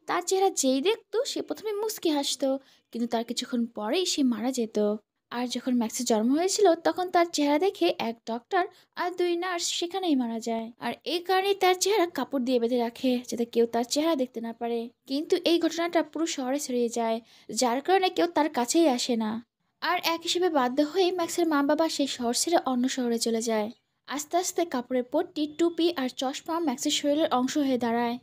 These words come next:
আর এভাবে দেখতে দেখতে ম্যাক্সের জীবনে ষোলোটা বছর কেটে যায়। ম্যাক্সের মা বাবা তো তার জন্য খুবই চিন্তা করে আর চিকিৎসার জন্য অনেক বড় একটা ডাক্তারের কাছে নিয়ে যায়।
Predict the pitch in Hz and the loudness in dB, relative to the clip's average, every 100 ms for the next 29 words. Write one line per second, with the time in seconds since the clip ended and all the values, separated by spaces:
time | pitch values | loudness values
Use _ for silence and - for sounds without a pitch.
0 | _ _ - 247 247 262 262 233 240 269 | _ _ -6 -4 -2 0 0 -2 -2 -2
1 | 359 - 349 339 339 - 339 311 320 359 | -2 -2 -2 -4 -4 -4 -2 0 0 2
2 | 359 269 254 311 262 240 302 294 254 247 | 0 2 2 2 2 0 0 -2 0 -2
3 | 233 233 220 226 _ _ _ 240 320 - | 0 0 0 -2 _ _ _ -4 -4 -2
4 | 381 370 302 339 403 381 349 320 240 247 | -4 -2 0 2 2 2 2 2 0 0
5 | 311 320 - 392 403 359 262 254 254 247 | -2 -2 0 4 4 4 0 0 0 2
6 | 247 254 _ _ _ - 254 - 254 269 | 0 -2 _ _ _ -6 -6 -4 -2 2
7 | 285 262 370 370 - 339 381 294 247 277 | 2 2 2 2 2 4 4 4 4 4
8 | 311 339 262 240 277 294 277 254 233 240 | 4 2 0 0 0 0 0 -2 -2 -2
9 | 233 226 226 | -2 -4 -6